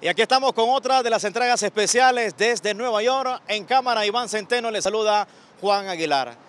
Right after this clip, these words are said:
¿Qué significa para Román El Chocolate González pelear aquí en el Madison Square Garden de Nueva York,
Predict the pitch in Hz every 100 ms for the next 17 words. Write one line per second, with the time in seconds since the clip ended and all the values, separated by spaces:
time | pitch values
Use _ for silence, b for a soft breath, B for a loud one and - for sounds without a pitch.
0 | B B B 247 339 330 285 311 294 277
1 | 269 240 247 277 277 254 226 226 262 240
2 | 214 175 247 254 240 - 208 233 233 208
3 | 240 240 214 190 240 226 220 196 226 208
4 | 233 233 226 214 214 226 277 175